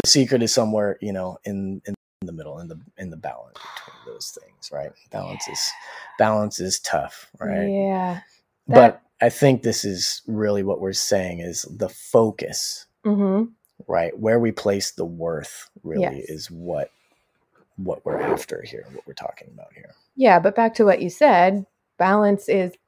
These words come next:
Speaker 2: absolutely the secret.
Speaker 1: <laughs>
Speaker 2: It's
Speaker 1: Yeah.
Speaker 2: having balance and knowing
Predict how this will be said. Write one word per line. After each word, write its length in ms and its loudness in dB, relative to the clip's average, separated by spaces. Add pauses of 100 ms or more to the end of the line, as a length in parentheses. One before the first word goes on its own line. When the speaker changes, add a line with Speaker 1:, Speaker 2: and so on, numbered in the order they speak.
(140)
Speaker 2:
absolutely 720 0
the 120 4
secret. 720 0
Speaker 1:
<laughs> 60 -10
Speaker 2:
It's 200 10
Speaker 1:
Yeah. 60 -8
Speaker 2:
having 540 6 (280)
balance 680 4 (200)
and 520 2
knowing 580 6